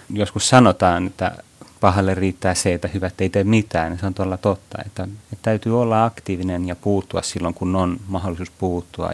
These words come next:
ja auttaa ja tukea muita ja kannustaa muita hyvään. Myös sen takia, että, että hyvä ja paha ei jakaudu silleen, että ihmiset on hyviä ja pahoja niin kuin Hollywood-elokuvissa,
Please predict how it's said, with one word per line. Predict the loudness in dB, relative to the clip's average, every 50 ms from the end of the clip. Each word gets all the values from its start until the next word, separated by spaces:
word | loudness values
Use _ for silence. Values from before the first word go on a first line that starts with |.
| -6
ja | -8 -10 -10 -12 -18 -20 -20 -20 -20 -20 -20 -20 -20 -20 -2 4
auttaa | 6 6 6 6 4 0 _ -4 -4 -2
ja | -2 -2
tukea | -2 -2 -4 -4 -2 -2 -2 -2 -2
muita | -2 -2 -2 -2 -4 -2 -2
ja | -2 0
kannustaa | 4 4 4 4 4 2 -2 -6 -6
muita | -4 -4 -4 -2 0
hyvään. | 0 0 0 0 0 -4 -6 -8 -16 -20 -20 -20 -20 -20 -6 0
Myös | 2 2 4
sen | 4 2 2
takia, | 0 -2 0 0 -2
että, | 0 0 -2 -2 -2 -4 -10 -20 -20 -20 -20 -20 -20 -18 -16 -16
että | -16 -8 -4
hyvä | 0 2 4 4
ja | 4 4
paha | 4 6 6 6 6 4 2
ei | 4 4
jakaudu | 4 2 4 4 2 2 2 0
silleen, | -6 -6 -4 -4 -4 -4 -6 -6
että | -8 -6 -6
ihmiset | -6 -4 -4 -6 -6 -4 -4
on | -2
hyviä | -2 -2 -2 -2 -4
ja | -2
pahoja | 2 2 2 2 2 -2 -4 -4
niin | -6 -8 -8 -6
kuin | -6 -6 -4 0
Hollywood-elokuvissa, | 0 0 0 0 -2 -4 -2 0 0 2 2 0 -2 -4 -10 -10 -8 -6 -6 -6